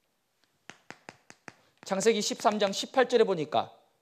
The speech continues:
아브라함이 마므레 상수리 수풀에서 뭐 했습니까? 여호와를 위하여 단을 쌓았더라. 무슨 말이죠? 아브라함이 찾은 자신의 영적 시스템이었습니다.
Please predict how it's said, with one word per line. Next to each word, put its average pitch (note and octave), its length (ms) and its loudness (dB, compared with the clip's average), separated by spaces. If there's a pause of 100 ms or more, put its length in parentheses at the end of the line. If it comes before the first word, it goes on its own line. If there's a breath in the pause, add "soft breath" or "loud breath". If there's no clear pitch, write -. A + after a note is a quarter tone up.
(420)
아브라함이 F3+ 640 4 (1300)
마므레 F#3+ 380 12
상수리 G#3 380 2
수풀에서 G3 480 0
뭐 C#3 140 4
했습니까? F#3+ 480 2 (260 loud breath)
여호와를 G#3 720 12
위하여 E3 720 8
단을 F3+ 300 -4
쌓았더라. - 560 -8 (1000)
무슨 C3 180 -4
말이죠? F#3+ 480 2 (640)
아브라함이 F#3 640 8
찾은 A3+ 540 2 (340)
자신의 E3 600 -4 (140)
영적 C3+ 360 -6
시스템이었습니다. - 840 -16